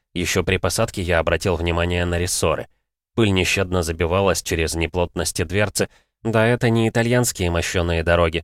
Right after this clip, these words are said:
наследие Римской империи. Если пойдет дождь, мы завязнем по самые ступицы колес.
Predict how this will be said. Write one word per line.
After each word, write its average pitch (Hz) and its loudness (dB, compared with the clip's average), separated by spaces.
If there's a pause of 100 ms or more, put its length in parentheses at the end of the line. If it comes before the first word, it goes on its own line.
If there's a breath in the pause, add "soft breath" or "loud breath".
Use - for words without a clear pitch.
(160)
наследие 82 -2
Римской 82 -2
империи. 85 -4 (240)
Если 104 -2
пойдет 90 0
дождь, 101 -2
мы 101 2
завязнем 90 0
по 92 0
самые 85 -2
ступицы - -4
колес. 82 -2